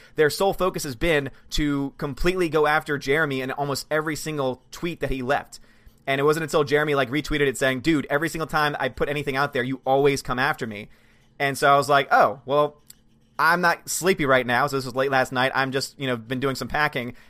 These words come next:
and I'm totally in the mood to start. So I basically just, you know, yeah, drove him away.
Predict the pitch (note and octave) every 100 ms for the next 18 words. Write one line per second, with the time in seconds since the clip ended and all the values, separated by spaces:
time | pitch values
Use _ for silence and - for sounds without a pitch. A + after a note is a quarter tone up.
0 | - C3+ C3+ D3 D#3 D3+ F#3+ G3 F#3 E3+
1 | F3 F#3 C#3+ C#3+ C#3+ C3+ C3 B2+ D#3 C#3
2 | F#3+ F3+ D#3 C3 - C3 A2 G2+ _ -
3 | _ _ B2+ - - - _ _ - F#3+
4 | G3+ F#3+ D#3 G#2+